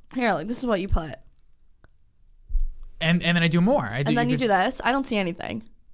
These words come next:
Speaker 2: You gotta look at the upper, at, you gotta zoom in even. Yeah, it's there.
Speaker 1: What, to that?
Speaker 2: Uh, let me see. What am I looking at?
Speaker 1: Right. I,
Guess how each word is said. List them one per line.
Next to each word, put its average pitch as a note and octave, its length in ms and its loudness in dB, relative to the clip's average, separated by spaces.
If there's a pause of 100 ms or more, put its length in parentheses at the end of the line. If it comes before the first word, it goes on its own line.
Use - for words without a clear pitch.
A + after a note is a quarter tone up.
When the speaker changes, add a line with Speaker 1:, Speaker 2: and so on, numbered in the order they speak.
Speaker 2:
You C#3+ 100 -4
gotta D3+ 160 2
look A3 180 -2
at C3 60 -8
the C3+ 80 -6
upper, B2+ 220 -10
at, C#3 200 -10
you C#3+ 80 -10
gotta D3 140 -4
zoom C#3 220 -4
in D#3 160 -6
even. A2+ 300 -14 (1600)
Yeah, B2 320 -8 (260)
it's - 200 -12
there. E3 180 -4
Speaker 1:
What, D3 160 -2
to - 100 -2
that? G#3 360 2 (1200)
Speaker 2:
Uh, D3 380 -4
let D3+ 100 -16
me E3 60 -10
see. - 160 -8 (2500)
What C#3+ 180 -20
am G3 80 -18
I F#3+ 140 -14
looking - 220 -20
at? - 180 -6
Speaker 1:
Right. A#3 320 2
I, A#3+ 220 -4